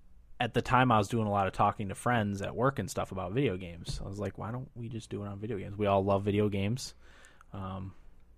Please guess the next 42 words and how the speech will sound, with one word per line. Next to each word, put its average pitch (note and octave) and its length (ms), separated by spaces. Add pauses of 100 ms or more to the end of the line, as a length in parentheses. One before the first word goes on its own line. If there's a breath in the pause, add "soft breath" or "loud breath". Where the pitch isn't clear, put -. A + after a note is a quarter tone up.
(120)
you G#2+ 100
know, F#2+ 80
we A2 120
all A#2 120
have B2 160
a A#2 40
lot A2+ 260
of G#2+ 180
background A#2 460
with F#2 100
video F#2 280
games, F#2+ 340
stuff - 280
that F2+ 60
we F#2 140
can F#2 200
fall F#2+ 280
back G2 280
on. F#2+ 160
You F#2+ 120
know, F#2 140
if - 120
we G2 160 (560 loud breath)
run A2+ 160
out G#2 140
of G#2 80
new C3+ 120
stuff A2 260
to - 80
talk F2+ 260
about, F#2+ 200
we G2+ 100
have F#2+ 140
plenty F#2+ 180
of F#2 100
old G#2+ 180
stuff - 220
to - 60
talk - 280
about. - 260
So - 140
that's - 420